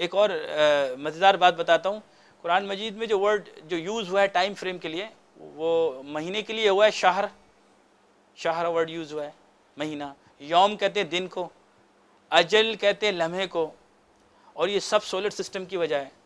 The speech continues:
महीना, दिन, लम्हे, ट-, मिनट, सेकंड, ये तमाम चीज़ें क्या है?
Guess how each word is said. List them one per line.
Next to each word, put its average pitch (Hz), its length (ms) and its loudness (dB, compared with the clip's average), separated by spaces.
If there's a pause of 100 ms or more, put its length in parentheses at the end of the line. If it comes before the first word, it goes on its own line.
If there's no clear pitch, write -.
(140)
महीना, 185 600 -4 (140)
दिन, 185 420 -6 (320)
लम्हे, 175 440 0
ट-, - 220 -20 (320)
मिनट, 190 320 -2 (280)
सेकंड, 185 500 -6 (280)
ये 175 60 -8
तमाम 180 340 0
चीज़ें 196 240 -6
क्या 208 180 6
है? 277 240 -2